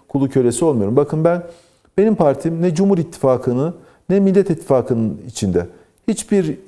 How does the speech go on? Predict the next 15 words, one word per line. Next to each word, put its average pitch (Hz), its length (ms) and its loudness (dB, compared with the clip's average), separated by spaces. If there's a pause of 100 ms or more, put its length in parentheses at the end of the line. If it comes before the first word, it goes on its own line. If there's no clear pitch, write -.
(200)
yerde 147 320 4
değiliz. 147 440 -2 (420)
Ama 226 380 2 (400)
ülke 180 300 2
için 143 340 0
bir 151 100 0 (200)
konu 143 180 2
olursa 180 640 2 (180)
orada 156 320 2
canla 151 380 2
başla 143 320 0
biz 131 120 -2
oradayız 127 420 2
dedim 156 260 0
ya. 87 160 -2